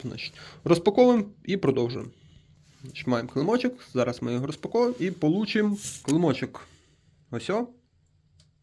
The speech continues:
<laughs> Для вас пройшло кілька секунд, для мене буквально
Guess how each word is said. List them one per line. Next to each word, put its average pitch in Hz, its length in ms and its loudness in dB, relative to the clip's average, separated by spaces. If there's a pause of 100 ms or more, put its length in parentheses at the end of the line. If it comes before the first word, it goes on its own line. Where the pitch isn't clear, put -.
(400)
<laughs> - 1200 -12
Для 135 140 -2
вас 135 200 -2
пройшло 127 560 -6 (240)
кілька 131 260 -2
секунд, 254 460 0 (180)
для 127 160 -4
мене 185 280 -4 (180)
буквально 139 760 -4